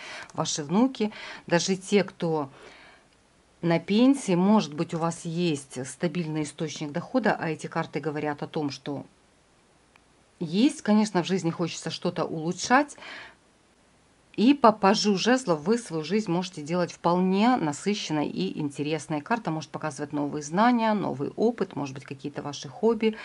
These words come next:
увлечения. И то, что вы что-то инициируете, что-то инициируют ваши родные. Но здесь вы действуете сообща. Поэтому я вижу взаимоподдержку. Карты очень хорошие. Если вы планируете все-таки трудоустройство в этом месяце,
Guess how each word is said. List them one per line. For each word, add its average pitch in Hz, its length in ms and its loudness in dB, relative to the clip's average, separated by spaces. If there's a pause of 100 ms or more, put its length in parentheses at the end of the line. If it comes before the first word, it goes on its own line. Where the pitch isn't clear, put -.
(220)
увлечения. 180 760 4
И - 120 -2
то, 240 160 2
что 170 240 -2
вы 196 220 2
что-то 214 280 -4
инициируете, 170 760 -4
что-то 233 240 -4
инициируют 147 580 -6
ваши 147 320 -8
родные. 220 540 4 (360)
Но 254 200 8
здесь 208 340 2
вы 208 120 6
действуете 170 680 0
сообща. 262 640 0 (920)
Поэтому 196 360 4
я 190 180 2
вижу 175 260 0
взаимоподдержку. 165 1080 0
Карты 196 320 -2
очень 170 340 -4
хорошие. 151 600 -6
Если 214 460 0
вы 170 260 -4
планируете 190 640 0
все-таки 202 400 -6
трудоустройство 175 920 -4
в 143 120 -6
этом 180 260 -2
месяце, - 640 -6